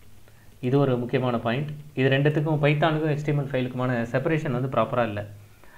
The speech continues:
அப்படிங்கிறது ஒரு முக்கியமான point. மூணாவது, இது ரெண்டை விட முக்கியமான point என்ன தெரியுமா?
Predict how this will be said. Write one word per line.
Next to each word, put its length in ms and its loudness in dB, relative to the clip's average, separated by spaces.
அப்படிங்கிறது 540 4
ஒரு 140 -4
முக்கியமான 340 -2
point. 340 -6
மூணாவது, 480 2
இது 180 0
ரெண்டை 440 4
விட 340 2
முக்கியமான 440 0
point 340 0
என்ன 180 -4
தெரியுமா? 280 -2